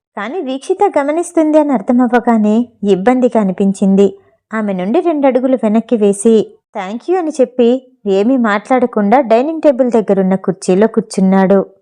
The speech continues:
స్రవంతి వీక్షితాన్ని చూసి ఒక రకమైన చిరునవ్వు నవ్వి విహారీ పక్కకెళ్ళి కూర్చుంది. స్రవంతి ఎదురుగా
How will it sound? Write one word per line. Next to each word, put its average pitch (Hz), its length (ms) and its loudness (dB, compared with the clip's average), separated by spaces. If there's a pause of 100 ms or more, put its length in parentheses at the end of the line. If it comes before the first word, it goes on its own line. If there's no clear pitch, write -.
(340)
స్రవంతి 185 600 -8
వీక్షితాన్ని 277 600 -2
చూసి 214 580 0
ఒక 226 160 -4
రకమైన 285 460 -2
చిరునవ్వు 277 500 -2
నవ్వి 214 580 0 (120)
విహారీ 233 440 -4
పక్కకెళ్ళి 190 560 -4
కూర్చుంది. 202 720 -2 (340)
స్రవంతి 208 720 -6 (100)
ఎదురుగా 220 640 -6